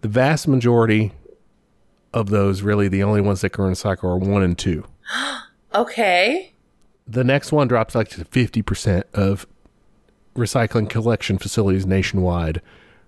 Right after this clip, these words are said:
Speaker 1: can do, like, some of the number fives.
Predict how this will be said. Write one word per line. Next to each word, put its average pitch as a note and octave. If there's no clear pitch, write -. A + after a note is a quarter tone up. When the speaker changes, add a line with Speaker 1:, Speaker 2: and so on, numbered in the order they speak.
Speaker 1:
can G2
do, F#2+
like, F2
some G#2
of F#2+
the F#2+
number F2+
fives. -